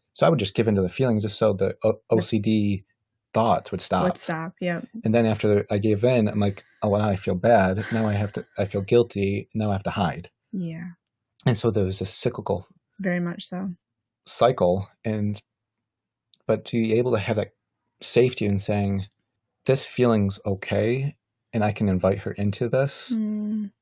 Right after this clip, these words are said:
Speaker 1: and so that she can, I can have safety, and we can be in this. I don't have to fight this anxiety al-, alone. I don't have to
Speaker 2: Right.
Speaker 1: fight this temptation alone."
Speaker 2: Yeah.
Speaker 1: Completely.
Speaker 2: It was a game changer.
Speaker 1: It was a game changer.
Speaker 2: In that, uh, relationship,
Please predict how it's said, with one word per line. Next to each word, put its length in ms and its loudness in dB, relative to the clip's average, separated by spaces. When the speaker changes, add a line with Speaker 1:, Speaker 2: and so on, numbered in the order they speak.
Speaker 1:
and 200 -2
so 160 0
that 140 0
she 180 -4
can, 420 -2
I 120 -2
can 120 -6
have 160 -4
safety, 440 -4
and 80 -2
we 80 -4
can 120 -6
be 160 -4
in 120 -2
this. 320 -8
I 60 2
don't 100 2
have 120 -2
to 80 2
fight 360 0
this 160 -2
anxiety 400 0
al-, 160 -8
alone. 320 -4
I 60 -4
don't 80 0
have 140 0
to 80 0
Speaker 2:
Right. 80 -4
Speaker 1:
fight 280 0
this 140 0
temptation 520 -6
alone." 460 -6
Speaker 2:
Yeah. 200 -8
Speaker 1:
Completely. 960 -2
Speaker 2:
It 60 -2
was 140 -2
a 60 -4
game 240 -2
changer. 320 -4
Speaker 1:
It 40 0
was 80 4
a 60 2
game 240 2
changer. 560 -4
Speaker 2:
In 280 4
that, 360 4
uh, 500 -4
relationship, 880 -2